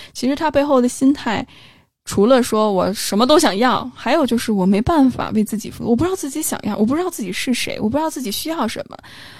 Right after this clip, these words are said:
我好像两个都可以，但是我没有办法去放弃任何一个选择给我的好处和代价，我没办法承担。那这就很明显的，其实是一，一种，呃，缺少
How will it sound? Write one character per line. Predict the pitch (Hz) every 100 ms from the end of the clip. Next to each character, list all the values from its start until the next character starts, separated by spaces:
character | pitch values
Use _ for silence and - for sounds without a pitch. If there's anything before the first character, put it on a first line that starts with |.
| -
我 | 311
好 | 277
像 | 254 302 - _ _ _ _ -
两 | 240 208
个 | 180
都 | 233 349
可 | 349 -
以， | 254
但 | 214 277
是 | 269
我 | 202
没 | 196 277
有 | 320
办 | 349 320
法 | 254
去 | - -
放 | 240 - 302
弃 | 262 - 247
任 | 330 285
何 | - 185
一 | 185 -
个 | 196 185 185 - -
选 | - 185 110
择 | 185
给 | 190 190 202
我 | 220
的 | -
好 | - - -
处 | - 175
和 | 185
代 | 208 190
价， | - -
我 | 220
没 | 226
办 | 330
法 | 285 -
承 | - - 180 214
担。 | 226 170 240 _ _ _ _ _ _ _
那 | 285 294
这 | 330 262 220
就 | - 240 214
很 | - -
明 | 175 208
显 | - - -
的， | 208 - - - -
其 | - 208
实 | 208
是 | 220 202
一， | 185 185 - _
一 | 214
种， | 196 - - 50 - - _ - _ _ _
呃， | 185 156 - 220 220
缺 | - - 330
少 | 349 - - - -